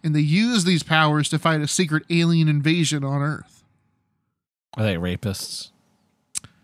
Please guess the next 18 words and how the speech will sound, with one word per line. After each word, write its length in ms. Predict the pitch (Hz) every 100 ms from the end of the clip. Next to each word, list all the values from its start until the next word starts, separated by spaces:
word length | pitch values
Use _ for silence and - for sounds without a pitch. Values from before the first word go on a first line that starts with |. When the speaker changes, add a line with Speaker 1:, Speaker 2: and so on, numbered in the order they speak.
| _ _ _
Speaker 1:
Yeah. 240 | 170 170 - -
Speaker 2:
Why 180 | 107
are 20 | 113
they 100 | 101
touching 180 | - 107
Speaker 1:
Apparently 280 | 214 277 262
there's 100 | 196
Speaker 2:
animals? 140 | 202
Speaker 1:
more 60 | 208
than 100 | 170
thirty-five 500 | 196 208 190 190 170
million 360 | 170 190 185
copies 360 | 165 165 190 175
of 80 | 143
Animorphs 420 | 156 151 143 131
in 100 | 143
print. 260 | 156 156 - - _ _ _ _ _ _ _ _
Speaker 2:
Wow. 340 | - - -